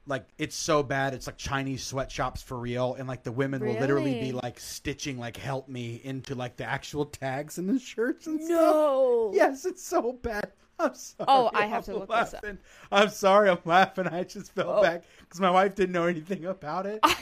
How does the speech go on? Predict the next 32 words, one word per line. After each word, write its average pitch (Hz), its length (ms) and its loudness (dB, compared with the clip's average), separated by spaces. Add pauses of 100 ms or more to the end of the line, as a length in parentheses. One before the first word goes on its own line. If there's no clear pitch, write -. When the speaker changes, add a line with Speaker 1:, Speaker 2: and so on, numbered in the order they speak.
(140)
Speaker 2:
have 359 140 10
Speaker 1:
And 190 100 6
Speaker 2:
no 320 80 12
Speaker 1:
then 311 80 12
Speaker 2:
idea 349 100 12
Speaker 1:
she 226 120 4
Speaker 2:
what - 160 6
Speaker 1:
ordered, 208 140 10
Speaker 2:
you're 190 100 10
Speaker 1:
like, 185 260 4
seven 185 420 2
or 185 120 4
eight 170 260 2
shirts 170 380 0
from 175 180 -4
there 175 220 4
for 160 120 -2
us 151 160 2
to - 80 -10
go 156 120 -2
to 147 80 -4
New 147 100 -4
York 151 220 0
City 147 240 -4
this 147 240 -8
weekend 147 440 -8
or 135 220 -6
whatever. 139 320 0
And 131 100 -4
I 135 60 -4
was 131 160 -4
like, 127 220 -4